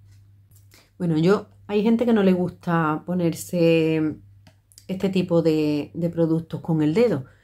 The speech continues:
A mí, sin embargo, es como me gusta. A mí, mm, los, mm, shimmer, los glitters, lo, todo esto me gusta ponerlo con el dedo porque parece como que, eh, se le da más intensidad a la sombra que con el pincel.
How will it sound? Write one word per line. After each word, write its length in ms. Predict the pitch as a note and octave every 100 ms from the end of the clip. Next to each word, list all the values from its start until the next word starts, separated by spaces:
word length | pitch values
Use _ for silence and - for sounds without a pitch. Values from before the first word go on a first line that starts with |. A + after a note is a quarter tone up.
| _ _
A 100 | E3+
mí, 100 | E3+
sin 200 | E3+ F3+
embargo, 320 | F3+ F#3 G3
es 60 | A3+
como 200 | A3 F#3
me 120 | D#3
gusta. 440 | D3+ E3 - C#3 - - _
A 80 | D3+
mí, 140 | D#3+
mm, 460 | E3+ - F#3 F3 E3+ D#3+
los, 460 | D#3+ D#3 D3+ D3+ - -
mm, 320 | F3+ E3+ E3 C#3
shimmer, 380 | - F#3 F#3+ F#3+
los 160 | F#3 D#3
glitters, 420 | E3+ F#3+ F#3 F3
lo, 220 | E3+ D#3+ - _ _ _ _
todo 200 | G#3 A3+
esto 220 | A#3 -
me 80 | A3
gusta 220 | F3+ F3+
ponerlo 300 | F3+ F3+ F3
con 140 | E3+ E3+
el 120 | D#3+
dedo 260 | D#3 D3+ C#3
porque 340 | E3 - D#3+
parece 360 | D#3+ F3 F#3 F#3+
como 320 | F3+ E3+ E3
que, 400 | D#3+ D3+ C#3+ - _ - - _
eh, 480 | F3+ F3+ E3+ E3 - -
se 200 | - F3
le 80 |
da 100 | E3+
más 160 | F3 G3
intensidad 640 | A3 G3 G#3+ G3 G#3+ G#3+
a 80 | G#3
la 40 |
sombra 600 | G#3 B3+ A#3 G3 F#3 F#3+ _ _ -
que 120 | F#3+
con 160 | F3+
el 120 | E3+ E3+
pincel. 480 | D3 C3 C3 C3